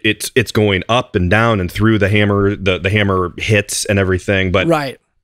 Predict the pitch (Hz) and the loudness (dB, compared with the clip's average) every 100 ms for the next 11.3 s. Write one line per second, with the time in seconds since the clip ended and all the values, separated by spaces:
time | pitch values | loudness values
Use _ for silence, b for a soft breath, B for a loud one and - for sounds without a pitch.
0 | _ 127 131 - 123 - - 107 98 - | _ 2 2 2 -2 0 -2 -2 -2 0
1 | 120 117 113 107 95 120 127 120 117 110 | 2 4 4 0 0 0 0 0 0 0
2 | - 113 107 95 - - 107 98 95 92 | 0 0 2 0 -2 -2 0 0 0 -2
3 | 101 - 95 - _ - - - _ - | -4 -4 -6 -6 _ -10 -8 -8 _ -4
4 | 160 135 180 170 180 175 - - 180 208 | 2 4 4 2 0 0 -2 -2 0 0
5 | 220 190 170 180 170 185 165 170 170 175 | 0 -2 -4 -2 0 0 0 -2 0 -2
6 | - 160 160 170 202 185 208 - 202 175 | -4 -2 0 0 -2 0 -2 0 0 -2
7 | 160 - - 208 190 170 170 165 165 151 | -2 -2 -2 0 0 -2 -4 -2 -2 -2
8 | 143 143 170 180 156 147 147 147 151 147 | -4 0 0 2 0 -2 -2 0 0 -2
9 | 143 139 160 147 156 151 147 143 - _ | -4 -6 -4 -2 0 0 -2 -4 -14 _
10 | _ _ 160 147 139 175 170 - 156 151 | _ _ -4 -2 -2 -2 -4 -4 -4 -4
11 | 143 127 - | -4 -8 -8